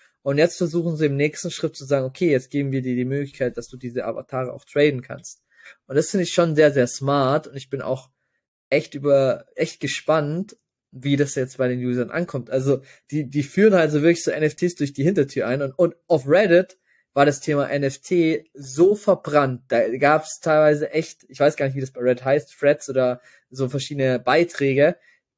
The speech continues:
die, wo die echt, ähm,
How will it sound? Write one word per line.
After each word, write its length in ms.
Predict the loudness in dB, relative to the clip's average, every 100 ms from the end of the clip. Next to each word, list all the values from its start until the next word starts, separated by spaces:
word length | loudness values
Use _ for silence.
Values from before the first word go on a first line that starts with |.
| _
die, 480 | -2 2 2 0 -4 _ _
wo 120 | -4 0
die 200 | 0 -2
echt, 400 | -4 -6 -10 _ _ _ _ _
ähm, 640 | -4 -2 -2 -4 -6 -10